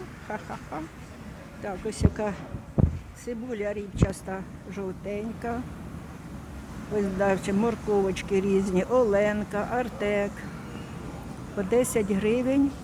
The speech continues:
пакетик по два грама, друзі. Тут два грама. Бачите, написано два грама.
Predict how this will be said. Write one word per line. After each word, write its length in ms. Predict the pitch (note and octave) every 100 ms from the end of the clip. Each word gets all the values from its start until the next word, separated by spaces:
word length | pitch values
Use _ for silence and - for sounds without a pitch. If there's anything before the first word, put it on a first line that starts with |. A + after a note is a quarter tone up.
| - - - - - -
пакетик 640 | - G3+ - A#3 C4 C4 A#3+ -
по 100 | G#3+
два 220 | G3 A#3
грама, 500 | G3+ G3 F3+ F3+ F3+
друзі. 400 | F3+ F3+ F3 F3+ -
Тут 180 | B3
два 200 | F#3 G#3
грама. 460 | A#3 F#3+ F#3 F#3 F3+
Бачите, 340 | F3 C4+ - B3
написано 600 | A3 G3 F#3+ F#3 F#3 F3+
два 200 | F3+ G#3+
грама. 480 | C4 G#3 G3 F#3+ F#3